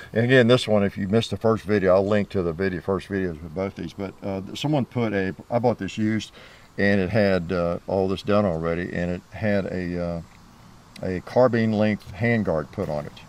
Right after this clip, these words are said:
Okay, so that's why it appears to be a carbine, but it's really, really not. All right. Now the M P X, let me see. Yeah, okay, the M P X. Uh, like I said, this one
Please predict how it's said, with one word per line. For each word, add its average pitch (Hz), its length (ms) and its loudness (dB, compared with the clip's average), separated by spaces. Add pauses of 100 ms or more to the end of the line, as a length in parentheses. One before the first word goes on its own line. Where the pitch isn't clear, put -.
(120)
Okay, 98 300 -2
so 95 240 -6
that's 87 220 -2
why 90 140 2
it 95 200 -2
appears 110 380 2
to 92 80 -4
be 85 160 2 (100)
a 78 80 -4
carbine, 87 560 2 (140)
but 90 120 -4
it's - 200 -10
really, - 280 -10
really 71 280 -12
not. 82 260 -12 (760)
All 98 100 -12
right. 107 80 -12 (300)
Now 131 140 0
the 147 80 0
M 185 100 0
P 135 140 -6
X, 147 220 -2 (160)
let 151 100 -6
me 147 80 -2
see. 104 380 -6
Yeah, 127 300 -2 (120)
okay, 117 300 -2
the 147 120 -2
M 190 80 -2
P 143 220 -2
X. 98 380 0 (480)
Uh, 127 340 4 (140)
like 165 180 4
I 123 80 8
said, 117 380 10
this 170 260 10
one 127 300 8